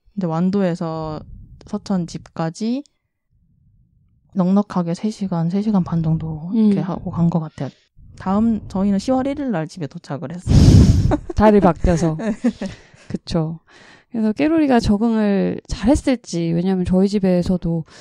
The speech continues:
Speaker 2: 사고가 나고 지냈을 때 삼 개월 정도를 저한테 이제 꼬리를 안 쳐줬거든요. 그래서 저는 맨날 집에 들어갈 때 깨로리 꼬리 딱 보고 들어가고 했는데 삼 개월 되니까 쳐주더라고요. 그래서
Speaker 1: 음.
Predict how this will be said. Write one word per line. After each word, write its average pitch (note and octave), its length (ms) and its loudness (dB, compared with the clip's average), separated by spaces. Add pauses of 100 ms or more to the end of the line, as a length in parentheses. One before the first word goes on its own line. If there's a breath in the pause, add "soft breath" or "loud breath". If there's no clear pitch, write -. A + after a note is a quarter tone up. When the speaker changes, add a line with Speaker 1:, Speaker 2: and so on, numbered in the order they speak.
(160 loud breath)
Speaker 2:
사고가 A#3+ 440 0
나고 A3+ 500 -2 (200)
지냈을 F#3+ 460 -2
때 F3+ 120 -8
삼 C4 180 0
개월 D#4 200 0
정도를 E3+ 420 -2
저한테 E3 480 -2
이제 D3+ 280 -8 (460 soft breath)
꼬리를 E4 280 2
안 D#3+ 160 -2
쳐줬거든요. F3 560 -4
그래서 - 180 -10
저는 F#3+ 220 0
맨날 A#3 300 0
집에 F#3+ 300 0
들어갈 F3 260 -2
때 - 180 -4
깨로리 D4+ 340 -2
꼬리 F4+ 540 2
딱 - 220 -2
보고 F3 560 2 (600 soft breath)
들어가고 G3 500 2
했는데 A#3+ 420 2 (1040)
삼 C#4 240 0
개월 D#4 220 2
되니까 E3 320 -2
쳐주더라고요. E3+ 680 -8
그래서 F3+ 220 -4
Speaker 1:
음. F3+ 60 -8